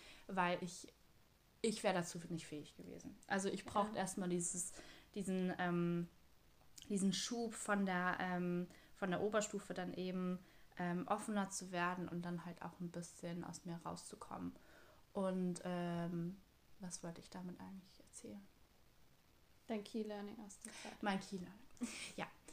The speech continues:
Speaker 1: genau. Und, ähm, dann, <laughs> danke.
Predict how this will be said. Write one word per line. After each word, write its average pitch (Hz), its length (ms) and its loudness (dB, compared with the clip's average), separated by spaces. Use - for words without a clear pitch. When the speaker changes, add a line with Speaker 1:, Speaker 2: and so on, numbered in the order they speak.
Speaker 1:
genau. 220 480 12
Und, 214 360 8
ähm, 214 540 6
dann, 226 420 10
<laughs> - 0 -
danke. 240 680 10